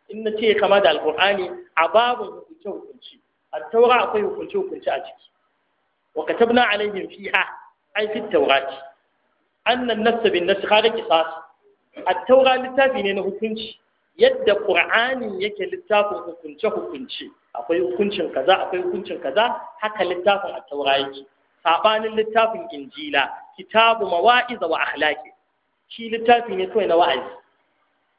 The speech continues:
Shi yasa Kiristoci ba su da hukunce-hukunce. In ka ji ana magana a tsaye da shari'ar musulunci, Kiristoci suna rigima, to da goma sha biyu suke ba da biyu ba.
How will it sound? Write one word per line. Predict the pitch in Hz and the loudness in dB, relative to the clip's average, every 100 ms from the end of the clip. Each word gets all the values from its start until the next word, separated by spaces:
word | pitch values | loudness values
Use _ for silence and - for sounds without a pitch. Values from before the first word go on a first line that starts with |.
| _ | _
Shi | - 233 | -6 -2
yasa | 233 247 175 - | 2 2 0 0
Kiristoci | 269 262 269 262 262 | 0 2 0 0 4
ba | 294 254 | 4 2
su | 220 | -4
da | |
hukunce-hukunce. | 180 - 156 185 - 131 - - _ _ _ | -8 -10 -12 -12 -12 -18 -20 -20 _ _ _
In | 254 254 | -6 -2
ka | 254 254 | 0 0
ji | 254 | 0
ana | 254 262 214 | -2 -2 -2
magana | 180 220 202 | -2 -2 -2
a | - | -4
tsaye | - 214 | -4 -8
da | 190 | -6
shari'ar | 175 214 185 | -4 -4 -6
musulunci, | 185 190 202 320 | -12 -16 -18 -20
Kiristoci | 180 180 190 185 180 | -20 -12 -10 -10 -6
suna | 208 180 | 2 2
rigima, | 143 139 180 143 - - - | 2 0 0 0 -2 -16 -4
to | 180 | 0
da | 185 | 4
goma | 214 240 208 | 4 4 2
sha | 208 180 | 0 0
biyu | 175 - | -2 -10
suke | - 151 | -8 0
ba | 135 | 0
da | 127 | 0
biyu | 127 139 | -2 -6
ba. | 123 117 | -6 -6